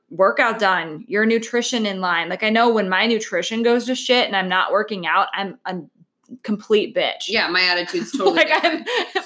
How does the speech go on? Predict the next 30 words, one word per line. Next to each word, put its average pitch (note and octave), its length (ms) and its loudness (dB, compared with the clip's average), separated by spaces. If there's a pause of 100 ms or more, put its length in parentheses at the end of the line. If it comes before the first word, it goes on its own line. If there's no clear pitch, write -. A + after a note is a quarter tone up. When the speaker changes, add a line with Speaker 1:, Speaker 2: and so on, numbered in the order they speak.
Speaker 1:
but, D4+ 120 4
Speaker 2:
Totally G3+ 360 -4
different. E3+ 320 -8
Speaker 1:
but F4+ 300 4 (120)
I've C4+ 240 2
learned C#4 400 -4
that D#3 180 -6
about D#3+ 280 -6
myself. G3 500 -6
So B3 100 -8
I A3+ 120 -2
can B3 160 -4
be B3 120 -2
like, A3 380 0
"Okay, A3 220 -6
I F3 180 -4
need G3+ 180 -8
to G3 80 -8
get F#3 200 -4
my F3+ 120 -8
routine F3 600 -12 (120)
back E3 280 -8
on D#3 160 -10
track A2+ 340 -10
so F#3 140 0
that F#3 140 0
Speaker 2:
Mm-hmm. F#3+ 80 -6
Speaker 1:
my F3 160 -2
life F3 320 -4
is E3+ 260 -8